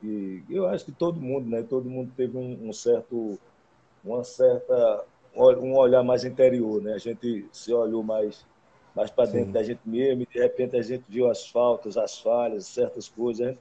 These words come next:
Speaker 1: to-, todo mundo tá meio assim, né?
Speaker 2: Sim.
Speaker 1: Espero que realmente seja verdade, porque da minha parte é, né? E, e,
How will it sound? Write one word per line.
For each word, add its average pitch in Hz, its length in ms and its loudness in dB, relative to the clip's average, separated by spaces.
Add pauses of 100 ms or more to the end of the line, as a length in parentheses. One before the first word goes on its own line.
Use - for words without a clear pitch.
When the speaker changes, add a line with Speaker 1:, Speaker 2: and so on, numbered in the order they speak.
Speaker 1:
to-, 202 120 0
todo 208 280 2
mundo 180 200 -2
tá 175 140 4
meio 175 180 4
assim, 120 280 -4
né? 107 160 -10 (680)
Speaker 2:
Sim. 92 260 -4
Speaker 1:
Espero 143 320 2
que 147 220 -2
realmente 123 460 2
seja - 240 -14
verdade, 117 460 2
porque - 140 -2
da 131 120 4
minha 131 200 -2
parte 120 360 -2
é, 123 300 2 (140)
né? 120 220 -2 (600)
E, 110 80 -8 (840)
e, 117 420 -6